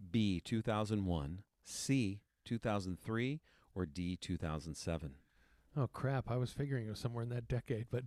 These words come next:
Speaker 2: <laughs> I was hoping for, like, eighteen fourteen. <laughs>
Speaker 1: No.
Speaker 2: So,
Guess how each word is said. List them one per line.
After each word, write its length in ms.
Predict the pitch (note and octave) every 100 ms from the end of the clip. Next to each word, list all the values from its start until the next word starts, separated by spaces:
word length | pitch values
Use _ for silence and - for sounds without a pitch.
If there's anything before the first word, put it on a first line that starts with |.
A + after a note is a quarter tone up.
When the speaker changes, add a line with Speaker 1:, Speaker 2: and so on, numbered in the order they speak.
| A2 - - F3+ - D3+
Speaker 2:
<laughs> 640 | - F#3 - A3+ - A3 F#3
I 60 |
was 100 | F#3
hoping 240 | F#3 F#3 E3
for, 140 | D#3+
like, 220 | C#3+ C#3+ - - - -
eighteen 340 | C#3+ D3 F3+ F#3+
fourteen. 600 | - C#3 - D3+ C3+ F3 -
<laughs> 240 | - - D3
Speaker 1:
No. 180 | G2 F#2+
Speaker 2:
So, 640 | C#2+ C#2 C#3+ C#2+ A#3+ D#4